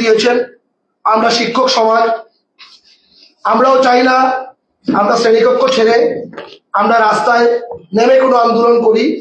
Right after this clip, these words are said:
আমরা কোথাও কোনো ডেপুটেশনে মিলিত হই, কারণ আমরা শিক্ষক, আমরা রাষ্ট্র গড়ার কারিগর, আমরা এই সমাজে ছাত্রছাত্রীদেরকে ভবিষ্যৎ দিক নির্দেশনা প্রদান করি।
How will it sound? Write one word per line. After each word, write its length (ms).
আমরা 280
কোথাও 260
কোনো 200
ডেপুটেশনে 540
মিলিত 240
হই, 160
কারণ 180
আমরা 160
শিক্ষক, 440
আমরা 220
রাষ্ট্র 340
গড়ার 280
কারিগর, 380
আমরা 260
এই 100
সমাজে 440
ছাত্রছাত্রীদেরকে 760
ভবিষ্যৎ 380
দিক 140
নির্দেশনা 500
প্রদান 280
করি। 180